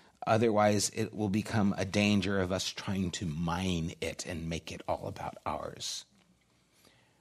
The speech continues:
Right? And we do that with our kids.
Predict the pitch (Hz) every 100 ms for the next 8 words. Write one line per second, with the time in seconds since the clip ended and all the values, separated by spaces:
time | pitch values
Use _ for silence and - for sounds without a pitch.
0 | _ _ _ 101 92 - 90 98 98 104
1 | 101 101 - - - - - 82 117 123
2 | 113 -